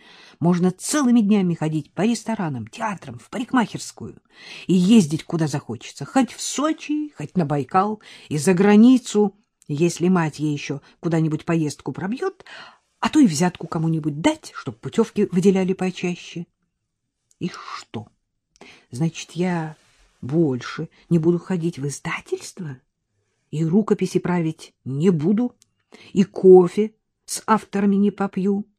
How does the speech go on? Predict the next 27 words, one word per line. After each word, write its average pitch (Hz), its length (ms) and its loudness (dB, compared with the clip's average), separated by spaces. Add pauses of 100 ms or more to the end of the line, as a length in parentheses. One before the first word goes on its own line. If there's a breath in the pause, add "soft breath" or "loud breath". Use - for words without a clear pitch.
(560)
и 131 100 -8
Андрея 147 340 -2
Ивановича 143 420 -4
не 147 140 -4
увижу? 151 580 -8 (1200)
Сразу 131 500 -12
стало 113 320 -14
как-то - 280 -20
скучно. 269 920 -6 (480 soft breath)
Нет, 151 800 0
увольняться 180 720 -2
я 156 220 -4
не 170 180 -4
хочу. 160 480 -8
Это 139 140 -8
ж, - 160 -12 (260 soft breath)
это - 140 -12
ж - 80 -14
со - 160 -2
скуки - 360 -6
помрёшь, 170 560 -2
если 165 300 -4 (580 soft breath)
ходить 175 520 2 (260 soft breath)
лишь 156 240 -2
по 175 60 -2
ресторанам 180 840 0
да 147 240 -4